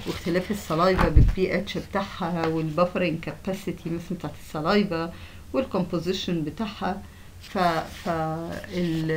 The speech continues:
ال-، يعني الديزيز لو عندي هوس-، هوست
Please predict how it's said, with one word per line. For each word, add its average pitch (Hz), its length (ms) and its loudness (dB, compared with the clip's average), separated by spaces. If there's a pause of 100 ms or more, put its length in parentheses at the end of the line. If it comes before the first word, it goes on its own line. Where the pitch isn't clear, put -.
(220)
ال-، 165 560 0
يعني 160 320 0 (520)
الديزيز 190 520 2 (140)
لو 160 280 2 (380)
عندي 170 520 4
هوس-، 170 220 -2 (180)
هوست - 600 -2